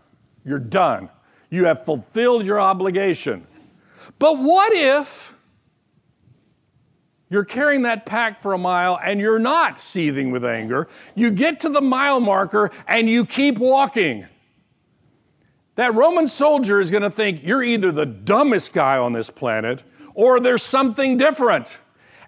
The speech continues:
And then you have a place to talk.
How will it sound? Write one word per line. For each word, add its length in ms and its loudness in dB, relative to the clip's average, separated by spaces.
And 600 0
then 720 4
you 140 -6
have 100 -2
a 60 -6
place 360 -8
to 100 -20
talk. 420 -16